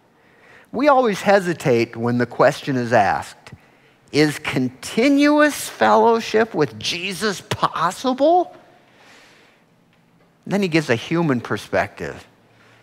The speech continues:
Maybe for those prominent Christians, right?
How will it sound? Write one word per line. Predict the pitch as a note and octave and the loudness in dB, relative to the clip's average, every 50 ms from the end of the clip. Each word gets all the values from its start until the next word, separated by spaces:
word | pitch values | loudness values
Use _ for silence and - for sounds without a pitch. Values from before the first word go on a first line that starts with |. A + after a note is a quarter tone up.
| _ _ _ - | _ _ _ -2
Maybe | A#2+ C#3+ D3+ F3+ F#3+ F3 D3 C#3+ C#3 | 2 4 6 6 4 4 2 0 -2
for | C3 - D3+ | 0 0 0
those | B2+ B2 B2 A#2+ A2+ A2 | 2 2 2 0 0 -4
prominent | - - - - C#3 C#3+ D3 C#3+ C#3+ C#3 B2+ B2 A#2+ - - | -10 -6 0 2 4 4 4 4 2 0 -2 -2 -4 -6 -8
Christians, | - - A#2+ A2 - - - A2+ A2 A2+ A#2+ C3+ - - - - _ _ - D#3+ _ - - | -2 0 0 0 0 -4 -6 -6 -4 -4 -4 -6 -8 -12 -20 -20 _ _ -20 -20 _ -16 -10
right? | - G2+ A2 G#2 | -6 -4 -4 -4